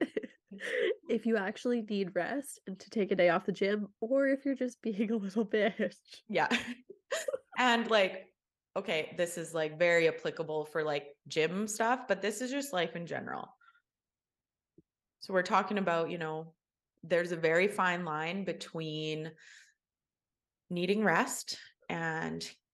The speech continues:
Speaker 2: allowing yourself to rest and recover. And on the flip side of that, not, like, pushing yourself to your full capacity, um, or underreaching.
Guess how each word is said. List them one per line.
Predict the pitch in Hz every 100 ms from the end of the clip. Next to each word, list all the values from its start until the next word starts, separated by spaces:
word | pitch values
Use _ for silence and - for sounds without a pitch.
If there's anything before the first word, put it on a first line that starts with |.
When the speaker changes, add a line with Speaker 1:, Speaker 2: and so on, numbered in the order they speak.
| _
Speaker 2:
allowing | 180 160 160 175
yourself | 185 180 - 165 160 -
to | - 165
rest | 165 156 -
and | 170
recover. | 165 160 151 151 170 233 294 - - _ _ _ _ _ _ _ _ _
And | 170
on | 165
the | 160
flip | - 311
side | - 214
of | 185 170
that, | 156 156 156 - -
not, | 180 190 190 190 180 -
like, | - 156 -
pushing | 214 185 180
yourself | 160 156 156 151
to | -
your | 151 147
full | 151 151
capacity, | - - 220 220 202 190 185 185 185 - _ _
um, | 170 156 147 151
or | 156 -
underreaching. | 160 156 147 139 139 - -